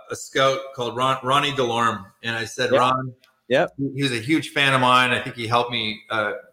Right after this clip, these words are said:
Speaker 1: them pick me, and he's a Western League scout, I believe. And he said, "Hey, Scatch," uh, I said, "Ronnie, how do I make this team?" Right before camp. And he goes,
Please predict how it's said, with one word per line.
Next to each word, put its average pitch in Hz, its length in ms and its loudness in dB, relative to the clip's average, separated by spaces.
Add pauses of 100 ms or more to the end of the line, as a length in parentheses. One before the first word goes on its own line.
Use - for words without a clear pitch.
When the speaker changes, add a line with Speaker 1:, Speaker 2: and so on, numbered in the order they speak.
(140)
Speaker 1:
them 117 200 -2
pick 147 280 -6
me, 127 220 0
and 117 80 -2
he's 110 160 -8
a - 40 -18
Western 117 400 -2
League 110 160 -8
scout, 107 260 -4
I 107 80 -2
believe. 107 320 -2
And 98 120 -10 (460)
he 131 100 -6
said, 123 240 2
"Hey, 139 180 4
Scatch," 123 640 0
uh, 110 320 2 (320)
I 117 80 -2
said, 110 300 -6 (360)
"Ronnie, 123 360 0 (120)
how 123 140 -2
do 135 60 4
I 135 80 2
make 123 200 -2
this 101 140 -12
team?" 104 240 -6
Right 113 120 -4
before 117 260 -2
camp. 101 320 -12 (1080)
And 107 60 -8
he 107 80 -2
goes, 107 360 0